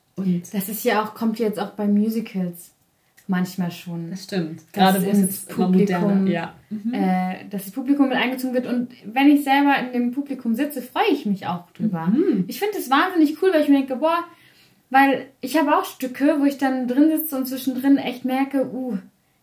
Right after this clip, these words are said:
Speaker 2: meine Konzentration schwindet so ein bisschen. Ich merke so, die Augenlider werden schwer. Ich würd jetzt kurz gern einmal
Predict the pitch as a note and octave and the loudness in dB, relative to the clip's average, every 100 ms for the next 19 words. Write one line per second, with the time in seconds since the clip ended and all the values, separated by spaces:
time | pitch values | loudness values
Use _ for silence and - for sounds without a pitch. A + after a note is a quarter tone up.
0 | - A#3 A#3+ C4 A#3 A#3 A#3+ A#3+ - D4+ | -6 -4 -2 0 -2 -2 -6 -4 2 6
1 | C#4+ - C#4 C4 B3+ B3 B3 - A#3+ - | 6 6 4 4 4 0 -2 -2 -4 -4
2 | A#3 A#3 - A3+ A3+ _ _ _ _ - | -4 -6 -6 -8 -10 _ _ _ _ -10
3 | D3 B3+ C4 B3 A#3+ A#3 A#3 A#3 G#3+ A3+ | 0 2 2 2 0 0 0 -2 -4 -6
4 | A3 A3 G3+ G3 G#3 - _ G#3+ G3+ - | -4 -4 -6 -8 -14 -18 _ -8 -8 -12
5 | _ - C#4 C4+ - A#3 A3+ G#3+ A3 G#3+ | _ -4 -4 -4 -6 -6 -4 -6 -6 -4
6 | G#3+ G#3 | -4 -4